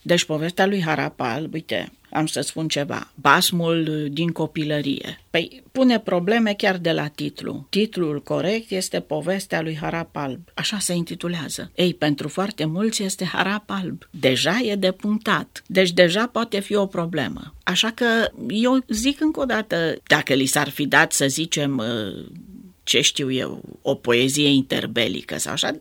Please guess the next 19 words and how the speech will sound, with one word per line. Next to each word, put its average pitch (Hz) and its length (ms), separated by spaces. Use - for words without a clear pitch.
ar - 200
fi 143 160
fost 127 300
mai 233 200
dificil, 190 840
cu 175 120
adevărat, 143 680
pentru 190 320
că 139 180
poezia 123 540
în 143 80
sine 165 760
este - 480
mai 120 220
dificil 135 640
de 160 100
interpretat 143 960
decât, 131 640
uh, - 420